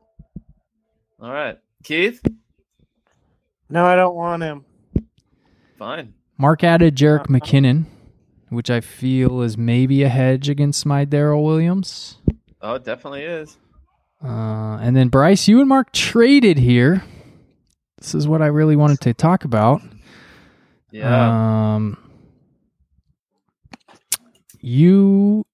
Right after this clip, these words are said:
Speaker 3: got Kelce and James Conner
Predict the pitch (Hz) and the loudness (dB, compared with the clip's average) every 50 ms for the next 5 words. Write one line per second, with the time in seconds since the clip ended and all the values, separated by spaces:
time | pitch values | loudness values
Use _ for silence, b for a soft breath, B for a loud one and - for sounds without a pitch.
0 | _ _ _ _ _ - 135 131 120 - - - - - 147 147 160 175 - - | _ _ _ _ _ -2 -2 -2 -2 -4 -8 -14 -6 -2 0 0 0 0 -2 -2
1 | - 208 208 220 214 - 131 117 117 113 - 131 135 135 131 123 - - - - | -2 0 0 0 0 -2 -2 -2 -2 -2 -2 0 0 0 0 -2 -4 -8 -12 -4
2 | - 170 160 151 139 117 107 104 107 127 135 - | -2 0 0 0 0 -2 -2 -2 -4 -4 -6 -8